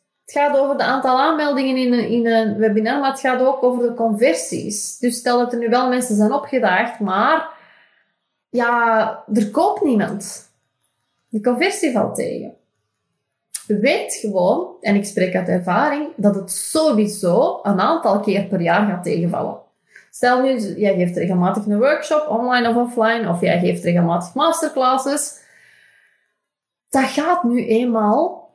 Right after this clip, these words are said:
minstens drie keer op een jaar gewoon tegenvallen. Want een plan klopt altijd op papier, maar in de werkelijkheid is er altijd wel ergens een afwijking.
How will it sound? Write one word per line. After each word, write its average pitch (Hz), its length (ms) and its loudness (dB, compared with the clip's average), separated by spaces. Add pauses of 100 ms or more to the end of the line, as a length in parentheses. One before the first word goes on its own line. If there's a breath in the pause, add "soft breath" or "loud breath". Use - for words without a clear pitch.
(120)
minstens 214 720 0
drie 220 240 2
keer 214 240 0
op - 100 -6
een 180 60 -2
jaar 208 260 0
gewoon 196 360 -2
tegenvallen. 254 600 0 (1900)
Want 247 200 2
een 226 100 0
plan 294 340 2
klopt 320 280 0
altijd 240 360 2
op 185 80 0
papier, 254 500 0
maar 247 120 0
in 240 100 0
de 226 80 2
werkelijkheid 262 720 0
is 269 160 -4
er 240 60 0
altijd 262 380 2
wel 240 300 2
ergens 208 380 2
een 269 220 0
afwijking. - 760 0